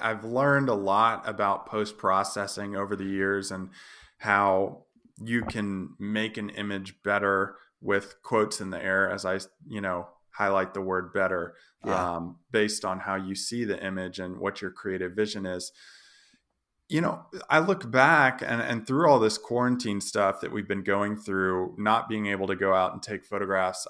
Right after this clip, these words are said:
Speaker 1: I've been going back and looking at some of the older images I took when I first started. And it was startling to me how much I enjoyed them, knowing how much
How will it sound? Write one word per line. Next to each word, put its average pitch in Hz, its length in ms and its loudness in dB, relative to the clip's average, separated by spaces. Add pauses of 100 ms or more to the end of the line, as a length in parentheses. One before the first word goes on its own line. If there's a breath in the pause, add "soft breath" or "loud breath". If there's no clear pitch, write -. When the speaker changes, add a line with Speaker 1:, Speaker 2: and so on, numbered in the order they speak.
Speaker 1:
I've 117 140 -4
been 139 180 -2
going 113 260 0
back 107 340 0
and 98 200 -6
looking 107 320 -6
at 92 160 -8
some 101 260 -6
of 95 140 -8
the 98 140 -6
older 131 360 0
images 95 480 -4
I 90 80 -2
took 92 420 -8
when 95 120 -4
I 92 100 -4
first - 400 -6
started. 101 480 0 (880 loud breath)
And 127 140 2
it 120 140 0
was 110 160 -2
startling 110 800 2
to 110 120 -6
me 98 400 -2
how 117 280 0
much 117 380 -4
I 107 180 -4
enjoyed 104 640 -2
them, 95 420 -4 (100)
knowing 107 800 -2 (140)
how 113 400 0
much 101 800 -2